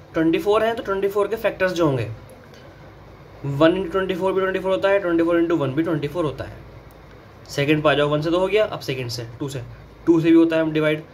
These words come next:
तो टू into ट्वेंटी फ़ोर, two into twelve और twelve into two, टू के बाद three, Three into eight और eight into three,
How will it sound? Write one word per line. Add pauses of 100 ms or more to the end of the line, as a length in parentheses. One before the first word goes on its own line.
(180)
तो
टू
into
ट्वेंटी
फ़ोर, (640)
two
into
twelve
और (100)
twelve
into (360)
two, (800)
टू
के
बाद (120)
three, (960)
Three
into
eight
और
eight
into (240)
three,